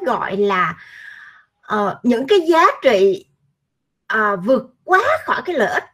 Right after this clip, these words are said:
tức là nó không liên quan gì tới lợi ích nữa đó nha. Nhưng mà nó là một cái định hướng, à, và một cái ý nghĩa mà thương hiệu mang lại, hỗ trợ bên cạnh lợi ích mà sản phẩm mang lại cho khách hàng,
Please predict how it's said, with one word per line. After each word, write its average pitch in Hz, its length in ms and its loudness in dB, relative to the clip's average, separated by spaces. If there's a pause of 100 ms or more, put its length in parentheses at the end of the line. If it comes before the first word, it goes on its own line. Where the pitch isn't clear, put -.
tức - 120 -8
là - 80 -4
nó 320 60 -2
không 330 160 -6
liên 302 160 -4
quan 302 120 0
gì 240 60 -6
tới 359 120 -4
lợi 233 120 2
ích - 160 -2
nữa 226 240 2
đó - 60 0 (560)
nha. 277 240 0 (520)
Nhưng 381 360 2
mà 240 320 2
nó 233 420 2
là 262 140 -2
một 220 200 -4
cái 349 140 -6
định 226 300 -2
hướng, 302 380 0 (520)
à, 220 460 -4
và 208 240 0
một 202 180 -4
cái - 100 -8
ý 330 180 2 (160)
nghĩa 226 280 0 (580)
mà 214 240 -2
thương 311 200 -8
hiệu 214 240 -2
mang 339 280 2
lại, 190 340 2 (360)
hỗ 202 240 2 (120)
trợ 180 460 0 (120)
bên 294 320 0
cạnh 165 220 -6
lợi 185 340 -2
ích - 180 0 (300)
mà 202 120 -4
sản 233 260 -12
phẩm 247 160 -6
mang 247 180 -4
lại 170 340 -4
cho 233 120 -6
khách 320 160 -14
hàng, 226 220 -2